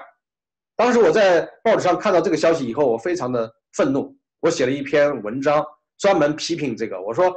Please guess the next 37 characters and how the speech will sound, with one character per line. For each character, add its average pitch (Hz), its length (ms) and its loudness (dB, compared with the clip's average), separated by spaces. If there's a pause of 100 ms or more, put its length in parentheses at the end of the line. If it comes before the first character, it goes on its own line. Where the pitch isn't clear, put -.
(280)
北 139 160 2
京 220 180 4
市 220 200 2
规 208 260 2
划 214 260 2
委、 98 180 -6
市 - 300 -4
容 143 220 2
委 135 100 2
员 101 200 -6
会， 160 220 0 (320)
他 - 140 0
们 247 160 2
有 113 160 -2
什 135 160 -6
么 247 140 0
权 120 320 -4
利 - 260 -4 (240)
在 185 140 2
没 165 140 2
有 190 200 4
征 233 260 2
求 151 360 0
广 120 260 -4
大 165 160 2
市 170 260 -2
民 131 240 -6
投 - 220 -4
票 175 320 0 (380)
和 143 260 0
这 156 140 -4
个 147 80 0
专 170 200 0
家 170 160 2
意 185 180 -4
见 160 160 0
的 127 140 -2